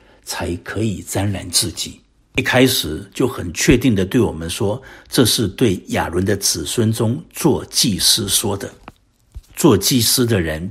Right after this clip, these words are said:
必须远离死亡。我们都知道罪是污秽的，而罪的工价就是死。也就是说，罪一直累积，累积到最后的结果就是死亡。因此，死亡是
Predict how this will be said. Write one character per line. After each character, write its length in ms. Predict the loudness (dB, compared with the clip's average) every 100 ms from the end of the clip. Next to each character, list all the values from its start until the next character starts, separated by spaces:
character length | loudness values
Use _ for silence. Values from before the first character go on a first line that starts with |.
| -4
必 180 | 0 2
须 340 | 2 0 -2 0
远 260 | -2 -2
离 140 | -4 0
死 240 | 2 2
亡。 340 | -2 -8 -10 -12 -6
我 160 | 0 2
们 180 | 2
都 140 | 4 4
知 220 | 2 0
道 280 | 0 -2 -4 -4
罪 360 | 4 4 4
是 240 | -2 0 0
污 260 | 0 0
秽 240 | 0 0 -4
的， 180 | -6 -16 _
而 200 | -4 -2 -4
罪 340 | 0 4 4
的 180 | 2 -6
工 300 | 0 2 2
价 260 | 0 -4 -2
就 120 | 0
是 200 | 0 2
死。 220 | 2 0 -2 -12 _ _ _ _
也 160 | -2 0
就 160 | 4 2
是 220 | 2 0
说， 340 | 2 0 -2 -8 -16 -18 -12
罪 400 | 2 4 4 -2 -8
一 100 | -4
直 260 | 0 0 2
累 240 | 0 -2
积， 400 | -4 -2 0 -2 -6 -18 -2
累 200 | 0 0
积 240 | 0 -2
到 220 | 2 0
最 260 | 0 0 2
后 140 | 2
的 100 | -2
结 300 | -2 -2 -2
果 240 | -2 -8 -6
就 140 | -2
是 160 | -2 0
死 220 | -2 -4 -8
亡。 180 | -10 -12 -12 0
因 200 | 2 4
此， 340 | 2 0 -2
死 340 | 2 2 4 0
亡 340 | -4 -6 -4
是 220 | 0 0